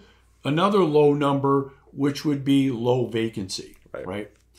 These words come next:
Speaker 1: So you got that. So we've already kind of connected a dot here, haven't we?
Speaker 2: Yeah.
Speaker 1: So we've connected a dot backwards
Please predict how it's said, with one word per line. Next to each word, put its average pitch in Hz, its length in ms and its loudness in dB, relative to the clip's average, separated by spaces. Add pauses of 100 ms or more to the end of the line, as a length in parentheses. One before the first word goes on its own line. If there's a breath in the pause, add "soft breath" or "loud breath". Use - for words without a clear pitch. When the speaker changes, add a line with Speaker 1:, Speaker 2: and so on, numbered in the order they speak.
(140 soft breath)
Speaker 1:
So - 180 -6
you 143 200 -2
got 151 440 0
that. 156 460 0
So 151 400 2 (200 loud breath)
we've 160 200 2
already 285 360 4
kind 233 240 0
of 196 120 -4
connected 185 480 -2
a 123 40 -4
dot 127 340 -2
here, 92 180 -8
haven't 90 360 -12
we? - 100 -20 (260)
Speaker 2:
Yeah. 101 160 -2 (240 loud breath)
Speaker 1:
So - 140 -4
we've 151 200 0
connected 165 460 0
a 208 40 -4
dot 208 280 -2
backwards 127 680 -4